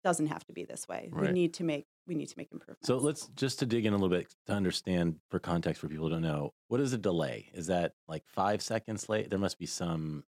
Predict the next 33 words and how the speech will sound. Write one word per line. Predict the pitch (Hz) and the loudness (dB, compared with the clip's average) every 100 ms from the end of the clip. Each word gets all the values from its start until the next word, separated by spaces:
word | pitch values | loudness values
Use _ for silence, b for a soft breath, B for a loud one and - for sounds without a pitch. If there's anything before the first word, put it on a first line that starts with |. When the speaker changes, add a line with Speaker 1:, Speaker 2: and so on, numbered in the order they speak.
| _ | _
Speaker 2:
you | - | -10
know, | 78 147 95 | -8 -6 -2
and | 110 | 0
how | 120 | 0
does | 131 | 0
that | 135 123 | 0 -2
compare | 117 113 110 | -2 2 2
to, | |
like, | 104 95 | 2 2
say, | - 107 104 101 95 90 | 0 0 2 4 2 0
the | 85 87 | -2 -2
heyday | 101 101 87 | 0 0 0
years | 82 80 78 | 0 -2 -2
when | 78 80 | -4 -2
nobody | 80 78 78 - | -2 -2 -4 -6
complained | 76 78 82 | -12 -8 -6
about | 71 57 | -6 -10
the | - | -14
subway? | - - - _ _ _ _ - | -20 -18 -18 _ _ _ _ -4
Speaker 1:
I | 190 | 0
believe | 202 208 285 254 | 2 4 4 4
that | 233 | 4
right | 196 214 190 | 4 4 2
now | 175 165 165 | 0 2 0
in | 170 | 0
New | |
York, | 170 175 170 - | 0 0 -2 -4
we're | |
around | 170 160 160 | -2 0 0
sixty-eight | - 208 - 202 196 - | 0 -2 -4 -4 -4 -6
percent | 214 - 214 - - | -4 -2 -2 -4 -2
on-time | 208 208 - 220 214 | 0 0 0 -4 -2
performance. | 233 - 240 254 277 269 - | -6 -4 0 2 2 2 0